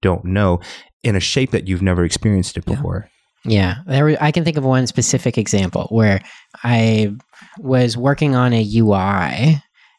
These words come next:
Speaker 2: and the U I had this feature where you could click through. It was sort of like a wizard, but there were,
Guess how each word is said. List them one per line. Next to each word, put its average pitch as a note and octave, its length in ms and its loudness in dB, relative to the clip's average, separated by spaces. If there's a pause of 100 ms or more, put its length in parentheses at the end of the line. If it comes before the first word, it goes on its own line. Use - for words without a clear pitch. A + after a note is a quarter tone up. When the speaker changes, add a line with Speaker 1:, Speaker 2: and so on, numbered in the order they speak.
(120)
Speaker 2:
and G#2 500 2
the G#2 180 -2
U A#2+ 260 0
I A#2+ 520 2
had A2 500 -4
this G2+ 400 0 (100)
feature A#2+ 680 0
where G2 480 0 (340)
you A#2 120 2
could A#2 200 -4
click - 300 -2
through. C3+ 380 0
It G2 60 -2
was A#2+ 120 -4
sort E3+ 120 0
of D3+ 60 -4
like A#2+ 140 0
a - 60 0
wizard, G#2 580 -2 (460)
but F#2+ 320 0 (400)
there A2 140 2
were, F#2+ 260 0